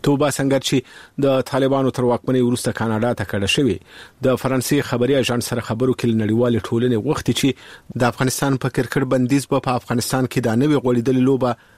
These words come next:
سخته زیانمنه کړي. هغې ویلي، دا ښه نظر نه دی چې د افغانستان د نارینه‌و د کرکټ پر ملي ټیم بندیز ولګول شي. د توبه په وینا، دوی نړۍ ته افغانستان په مثبت ډول ورپېژندلی.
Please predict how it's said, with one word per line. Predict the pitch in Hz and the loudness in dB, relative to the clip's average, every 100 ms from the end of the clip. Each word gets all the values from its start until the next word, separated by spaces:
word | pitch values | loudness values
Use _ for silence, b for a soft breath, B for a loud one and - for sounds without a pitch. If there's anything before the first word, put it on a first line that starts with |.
| - | -16
سخته | - - - - | -6 -4 -4 -4
زیانمنه | 98 110 107 101 92 | -2 0 0 0 -4
کړي. | 90 98 92 B B B - | -6 -6 -6 B B B -6
هغې | 104 120 113 | 0 2 2
ویلي، | 123 135 127 b b - | 2 0 -2 b b -6
دا | 143 147 | -2 0
ښه | - 151 | 0 -2
نظر | 135 147 | 0 -2
نه | 143 170 | 0 0
دی | 143 | 0
چې | - | 0
د | 107 | -4
افغانستان | 101 107 101 131 123 | -2 -4 -2 0 0
د | |
نارینه‌و | 107 98 95 110 139 | 0 0 0 2 2
د | 131 | 0
کرکټ | - 110 - 123 | -2 -6 -4 -4
پر | - 107 | -4 -2
ملي | 98 113 | 0 0
ټیم | 135 123 104 | 0 0 0
بندیز | 104 131 147 - | 0 2 0 -2
ولګول | 87 85 98 95 | -6 -4 -2 -2
شي. | 90 - 101 B B B B 107 | -2 -4 -6 B B B B -2
د | 101 98 | 0 0
توبه | - 101 113 | 0 0 0
په | 117 | 0
وینا، | 104 104 113 127 120 B - | 0 2 2 0 -4 B -2
دوی | 123 131 | 2 2
نړۍ | 117 110 127 | 2 2 0
ته | - | 0
افغانستان | 123 117 - 107 - 123 | -2 -2 -2 -4 -2 -2
په | 113 110 | -2 -2
مثبت | 107 - 131 107 | -2 -2 -4 0
ډول | 160 117 | 0 0
ورپېژندلی. | 87 90 - 92 104 90 87 | -2 -6 -4 -2 -2 -2 -4